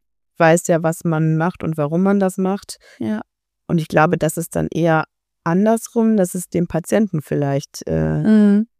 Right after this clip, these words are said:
Speaker 1: zu viel werden könnte, wo man dann schon, oder auch jetzt im Bereich auch bei den Kindern, muss man natürlich ganz vorsichtig sein. Und gerade bei zum Beispiel Jugendlichen,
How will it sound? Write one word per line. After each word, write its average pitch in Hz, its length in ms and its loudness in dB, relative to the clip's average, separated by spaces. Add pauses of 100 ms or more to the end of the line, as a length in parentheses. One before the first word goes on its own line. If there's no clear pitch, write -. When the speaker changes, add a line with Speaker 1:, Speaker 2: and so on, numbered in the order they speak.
(140)
Speaker 1:
zu - 200 0
viel 175 400 4
werden 160 280 4
könnte, 156 560 0
wo 160 60 0
man 160 160 0
dann 156 160 0
schon, 170 140 -4
oder 143 180 2
auch 151 100 0
jetzt - 300 -4
im 190 220 -8
Bereich 165 340 -4
auch - 100 0
bei 180 120 0
den 156 160 -2
Kindern, 170 400 4
muss 147 140 -4
man 156 100 -2
natürlich 151 260 -4
ganz 156 200 -6
vorsichtig 170 460 0
sein. 143 240 -4
Und 160 140 -4
gerade 143 260 0
bei 143 180 0
zum - 200 -6
Beispiel 147 260 -4
Jugendlichen, 170 600 -4